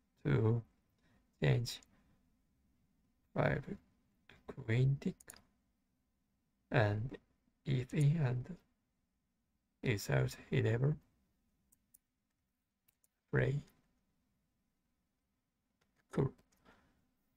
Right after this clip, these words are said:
Uh, these nodes duplicate. Uh, control shift D. Um,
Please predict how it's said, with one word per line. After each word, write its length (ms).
Uh, 380
these 440
nodes 520
duplicate. 680
Uh, 260
control 580
shift 360
D. 200
Um, 540